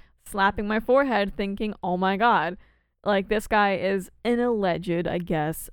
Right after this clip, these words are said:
pedophile, but there's a lot of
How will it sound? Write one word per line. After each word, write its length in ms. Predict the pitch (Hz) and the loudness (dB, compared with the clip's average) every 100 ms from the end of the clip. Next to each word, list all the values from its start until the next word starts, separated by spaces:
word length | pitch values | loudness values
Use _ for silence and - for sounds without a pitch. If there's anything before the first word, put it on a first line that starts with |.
| - | -4
pedophile, 840 | - 190 185 180 160 151 160 180 | 0 2 2 -2 -6 -4 -2 -2
but 220 | 208 214 - | -2 -2 -2
there's 200 | 294 277 | -2 0
a 60 | |
lot 520 | 269 262 269 294 302 294 | -2 -4 0 2 4 4
of 260 | 247 220 | 2 0